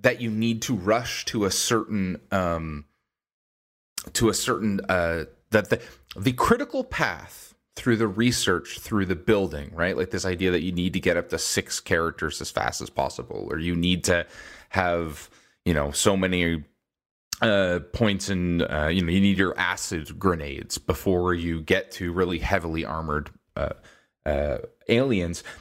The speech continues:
that those things are off. Those things are, in fact, the critical path to victory,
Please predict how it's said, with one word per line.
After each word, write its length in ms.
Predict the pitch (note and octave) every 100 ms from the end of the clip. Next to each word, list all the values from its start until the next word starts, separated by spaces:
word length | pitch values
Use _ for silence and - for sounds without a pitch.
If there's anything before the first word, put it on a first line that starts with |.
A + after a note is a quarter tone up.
| -
that 240 | A2 F#2
those 240 | B2+ F#3+ -
things 280 | F#3+ E3
are 140 | C3+ -
off. 340 | A#2+ C3 C3 -
Those 300 | G2+ F3 A3
things 240 | A#3 G3+ -
are, 220 | B2+ C#3+ G3
in 100 | D3
fact, 400 | A#2+ A2 - A2+
the 80 |
critical 400 | - C#3 A#2+ -
path 300 | A2+ A2+ -
to 80 | -
victory, 540 | F2+ A2 F#3+ G#3 B3